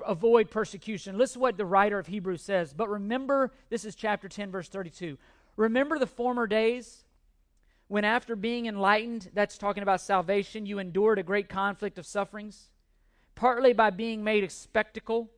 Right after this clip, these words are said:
through the reproaches and tribulations, and partly by becoming sharers of those who were treated.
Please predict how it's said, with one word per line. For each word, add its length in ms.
through 140
the 80
reproaches 560
and 100
tribulations, 680
and 100
partly 320
by 160
becoming 380
sharers 520
of 120
those 260
who 80
were 100
treated. 360